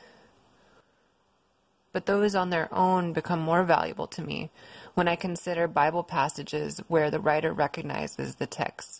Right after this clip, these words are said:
own limits, infallibility, or transcendence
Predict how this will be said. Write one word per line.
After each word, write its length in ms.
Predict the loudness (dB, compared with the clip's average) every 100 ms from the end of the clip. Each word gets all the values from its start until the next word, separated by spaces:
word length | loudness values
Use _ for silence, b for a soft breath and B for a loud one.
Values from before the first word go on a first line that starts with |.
| -10
own 280 | -10 -8 -4
limits, 640 | -2 -4 -8 -10 -10 -10 _ b b b _
infallibility, 920 | -2 2 2 2 2 2 2 -4 -8 -12 _
or 120 | -2 -2
transcendence 960 | 0 -2 -2 -4 -6 -10 -12 -10 -10